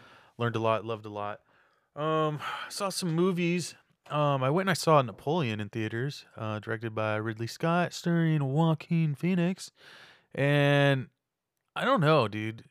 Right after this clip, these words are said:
It was good. It's long.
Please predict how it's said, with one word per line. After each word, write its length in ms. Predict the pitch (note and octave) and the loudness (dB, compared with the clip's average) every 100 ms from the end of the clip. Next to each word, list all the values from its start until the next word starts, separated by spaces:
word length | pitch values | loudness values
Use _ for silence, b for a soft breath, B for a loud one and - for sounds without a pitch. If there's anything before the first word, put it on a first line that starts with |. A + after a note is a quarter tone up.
| - | -12
It 140 | C#3 | -6
was 160 | F#3+ - | -6 0
good. 580 | D#3 D#3+ D#3+ D#3+ C#3+ - _ _ _ _ B B B B B _ - | 4 6 6 4 0 -10 _ _ _ _ B B B B B _ -8
It's 640 | C3 B2+ - B2 - - _ _ _ | -6 -6 -8 -10 -12 -14 _ _ _
long. 640 | B2 B2+ D3 D3 D3 C#3+ | -4 0 2 2 0 -4